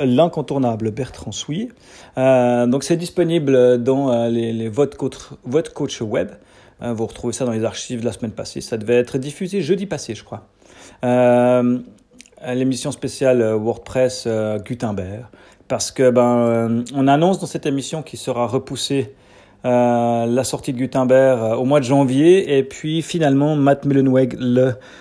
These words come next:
C E O de WordPress, a dit que non. Euh, vu les bons retours qu'ils avaient sur leur release candidate, ils allaient le sortir, euh, demain, jeudi. Euh, donc, normalement, vous devriez pouvoir faire une update à la cinq point zéro demain, jeudi.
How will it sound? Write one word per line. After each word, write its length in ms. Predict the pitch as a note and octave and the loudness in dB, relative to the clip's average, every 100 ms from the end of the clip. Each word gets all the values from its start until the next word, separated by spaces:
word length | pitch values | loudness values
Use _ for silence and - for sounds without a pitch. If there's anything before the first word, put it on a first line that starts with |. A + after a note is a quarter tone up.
| - | -18
C 380 | - - D#3 D3+ | -10 0 2 4
E 40 | |
O 160 | C#3+ C#3+ | 4 4
de 220 | A#2+ A2+ | 2 4
WordPress, 600 | D3+ C3+ - D3 D3 - - | 4 4 0 0 0 0 0
a 140 | D#3 | 2
dit 140 | C#3+ D3+ | 4 2
que 120 | C#3+ | 2
non. 280 | A#2+ A#2 - _ _ _ _ _ - | 2 2 -2 _ _ _ _ _ -4
Euh, 500 | B2+ C3 C3 C3 C3 | 0 0 0 0 -2
vu 300 | B2+ B2+ D3 | -4 -2 2
les 140 | C#3+ | 4
bons 160 | C3 D3+ | 6 4
retours 320 | C#3+ D3 D#3+ | 4 0 -2
qu'ils 180 | - B2+ | 0 4
avaient 240 | B2+ A#2+ | 6 6
sur 200 | C3+ B2+ | 2 0
leur 560 | A#2+ A2+ A2+ A2 - - | 0 2 0 -4 -10 -4
release 220 | C#3+ C3+ | 0 0
candidate, 540 | - B2 A#2 A#2+ C3+ - - - - - | -2 -4 -2 -2 -2 -6 -20 -20 -16 -6
ils 180 | C#3 C#3+ | 2 6
allaient 220 | C#3 D3 | 6 6
le 120 | C#3+ | 2
sortir, 720 | - C3+ - C#3 C#3+ D#3 D3+ - - | -2 -6 -6 -4 -2 -2 -4 -10 -8
euh, 220 | B2+ B2+ C3 C3+ | 2 2 2 -4
demain, 480 | A2+ D#3+ C3+ C3 | 2 4 6 2
jeudi. 460 | B2+ A#2 C#3 A#2 A#2+ - - - - - - - _ - | 0 0 0 0 -6 -6 -10 -10 -20 -20 -20 -20 _ -12
Euh, 400 | B2+ A#2+ A#2+ A#2+ | -6 -4 -2 -4
donc, 240 | A#2 A2+ | -4 -6
normalement, 400 | C3+ C3+ B2+ C#3 | -4 -2 0 0
vous 120 | C3+ A#2 | -2 -2
devriez 360 | A#2+ A#2 B2 | -2 0 -2
pouvoir 560 | B2 B2+ A#2+ A#2+ A#2 - | -4 -4 0 0 -2 -8
faire 300 | - D#3 C3+ | 0 2 2
une 100 | B2+ | 0
update 420 | B2 B2 C3 C3 | 0 0 0 2
à 80 | B2+ | 0
la 80 | B2 | 0
cinq 220 | - C3 | -2 -8
point 160 | C3 | -6
zéro 260 | A#2 A#2+ B2+ | -4 -2 -2
demain, 320 | A#2+ A2+ A#2+ | -2 -2 -2
jeudi. 420 | G#2+ A2+ G#2+ G#2+ | -4 -4 -6 -8